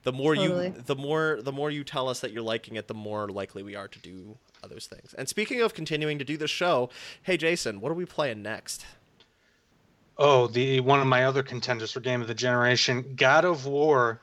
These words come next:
Speaker 3: twenty eighteen.
Speaker 2: Oh, yeah.
Speaker 1: Yeah, it should be noted we're playing the, uh,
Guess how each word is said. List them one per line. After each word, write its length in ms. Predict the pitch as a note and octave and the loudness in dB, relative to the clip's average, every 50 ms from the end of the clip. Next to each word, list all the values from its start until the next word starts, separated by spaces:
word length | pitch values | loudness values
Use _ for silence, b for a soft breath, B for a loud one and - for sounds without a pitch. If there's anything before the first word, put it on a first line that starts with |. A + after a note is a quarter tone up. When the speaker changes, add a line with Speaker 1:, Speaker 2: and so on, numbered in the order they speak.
| _ - | _ -12
Speaker 3:
twenty 260 | - C#3 C3 C3 B2 | -8 -6 -4 -2 0
eighteen. 100 | A#2+ - - | 0 0 0
Speaker 2:
Oh, 40 | - - | 0 0
yeah. 200 | C3 B2+ A#2 A#2+ | 0 0 2 2
Speaker 1:
Yeah, 240 | B2+ B2 A2+ G#2+ G#2 | 4 4 4 2 0
it 60 | G2 | -2
should 140 | - - C3+ | -4 -6 -6
be 140 | B2+ C#3+ C#3+ | -4 -6 -4
noted 400 | C#3 C#3+ D3 D3+ D3+ D3 D3 A#2 | 0 2 2 4 4 2 2 0
we're 80 | B2+ B2+ | -2 -6
playing 520 | - - C3+ C3 B2+ B2 A#2 A#2+ A2+ F#2 - | -4 -2 -2 0 0 -2 -4 -8 -10 -14 -14
the, 460 | - A2+ A2 G#2+ G#2 G2 F#2 E2+ - _ _ _ _ _ _ _ _ _ | -12 -10 -10 -10 -10 -10 -12 -14 -18 _ _ _ _ _ _ _ _ _
uh, 240 | - G2 F#2 E2+ | -8 -8 -8 -8